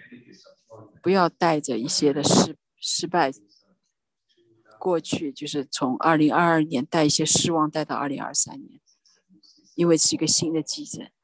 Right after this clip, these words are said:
我们每一个人来说都是一个新的季节。神对我说，“让要死的就让他死掉。”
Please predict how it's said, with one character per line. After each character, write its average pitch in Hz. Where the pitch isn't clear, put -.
我 165
们 175
每 170
一 156
个 175
人 165
来 135
说 156
都 160
是 -
一 -
个 -
新 156
的 143
季 -
节。 -
神 160
对 165
我 147
说 -
，“让 175
要 160
死 -
的 -
就 156
让 156
他 151
死 -
掉。” -